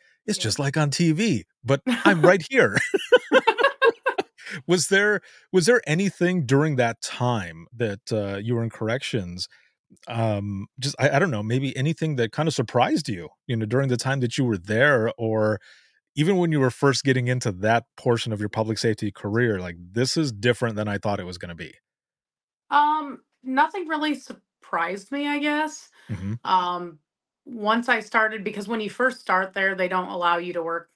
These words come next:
Speaker 2: uh, maximum security right away, you start off in minimum and medium,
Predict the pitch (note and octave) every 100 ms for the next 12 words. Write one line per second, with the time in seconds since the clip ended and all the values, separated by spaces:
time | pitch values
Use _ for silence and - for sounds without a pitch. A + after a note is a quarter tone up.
0 | _ G#3+ F3+ E3+ E3 E3+ - E3+ E3 F#3
1 | - F3 E3 E3 E3 E3 E3 E3 D#3+ E3+
2 | E3 D#3+ D#3+ F3 E3 E3 E3+ E3 E3 E3
3 | E3 E3 D#3+ E3